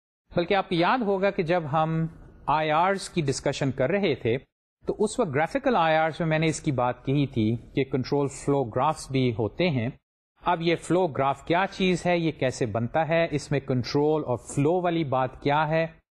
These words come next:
یہ ابھی ہم تھوڑی دیر میں دیکھیں گے۔ لیکن یہ کہ یہ ایک کہہ لیں ڈیٹا اسٹرکچر ہے جس کو ہم انکریزنگلی اب یہاں پہ استعمال کریں گے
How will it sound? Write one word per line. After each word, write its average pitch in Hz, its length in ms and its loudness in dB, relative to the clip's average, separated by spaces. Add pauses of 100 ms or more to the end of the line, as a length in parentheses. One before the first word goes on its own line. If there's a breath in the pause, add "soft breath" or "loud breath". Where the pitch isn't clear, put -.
(320)
یہ 175 160 2
ابھی 165 240 0
ہم 143 140 0
تھوڑی 165 240 -2
دیر 135 120 0
میں 117 140 -2
دیکھیں 113 340 0
گے۔ 190 160 2
لیکن 175 380 0
یہ 165 200 2
کہ 170 300 0 (260 loud breath)
یہ 156 280 2
ایک 175 420 0 (460)
کہہ 180 180 2
لیں 180 160 0
ڈیٹا 147 380 0
اسٹرکچر 165 640 -2
ہے 147 300 2 (640 loud breath)
جس 120 320 -2
کو 165 240 0
ہم 131 340 0
انکریزنگلی 180 800 0
اب 131 160 -2
یہاں 123 180 0
پہ 127 100 -2
استعمال 113 420 -2
کریں 156 360 0
گے 170 140 2